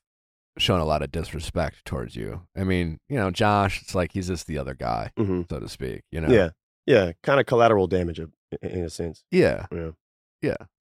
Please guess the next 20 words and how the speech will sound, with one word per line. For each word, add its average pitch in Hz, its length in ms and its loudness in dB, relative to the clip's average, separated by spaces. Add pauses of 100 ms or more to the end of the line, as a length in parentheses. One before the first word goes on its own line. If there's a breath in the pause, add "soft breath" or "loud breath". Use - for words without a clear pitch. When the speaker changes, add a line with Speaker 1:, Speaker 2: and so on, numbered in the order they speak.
(140)
Speaker 1:
mean, 127 80 2
Josh 131 280 6
wasn't 90 320 0
in 73 60 -4
a - 40 -6
relationship - 540 -8
with - 140 -16
you. - 220 -12 (220)
I 120 40 -4
mean, 120 200 2
the, 139 120 2
the, 127 180 2
the 135 160 6
friendship, 135 680 4
you 127 80 -2
know, 117 200 6
it 117 100 2
seems 117 220 0
like 107 200 4
that, 113 220 4